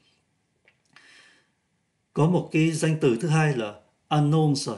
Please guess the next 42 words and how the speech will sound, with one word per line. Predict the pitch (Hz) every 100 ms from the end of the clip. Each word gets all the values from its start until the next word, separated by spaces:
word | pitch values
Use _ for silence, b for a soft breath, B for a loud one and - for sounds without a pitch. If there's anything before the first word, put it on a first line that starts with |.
| - -
nhưng | 139
mà | 120
nó | 143 151
thêm | 147 139
tính | 151 170
từ | 139 110
là | 101 85 b b -
une | 143 143 -
petite | 156 - 175 -
annonce. | 135 135 127 113 - - b b b b b -
Une | 156 156
annonce | 151 156 151 143 120
là |
một | 110 104
lời | 127 113 117
thông | 143
báo | 139 139 175 196 -
hay | 127
là | 120
một | 95
cái | 175 160
thông | 147
báo | 143 156 156
lớn. | 165 220 226
Chúng | 139
ta | 139 127
thấy | 160
thông | 139
báo | 123 120 -
thường | 131
thường | 123 98
dán | 107 143
ở | 156 -
các | 123
cái | 147
chỗ | - 156
công | 143 135
cộng, | 131 107 - B B -
ở | -
các | 143
cái | 180 175
cơ | 143